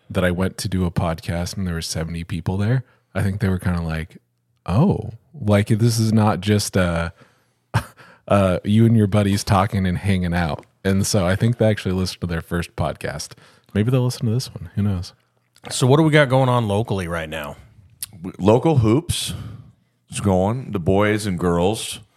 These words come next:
Speaker 3: we're grinding through January. You know, we had a,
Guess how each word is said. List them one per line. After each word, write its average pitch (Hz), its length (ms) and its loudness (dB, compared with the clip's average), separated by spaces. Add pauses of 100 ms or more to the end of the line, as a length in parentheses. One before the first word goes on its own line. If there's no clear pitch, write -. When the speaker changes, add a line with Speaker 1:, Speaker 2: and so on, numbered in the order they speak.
(800)
Speaker 3:
we're 104 140 2
grinding 98 540 2
through 98 460 2
January. 85 800 0 (520)
You 85 120 0
know, 87 100 4
we 98 160 2
had 98 240 2
a, 80 360 0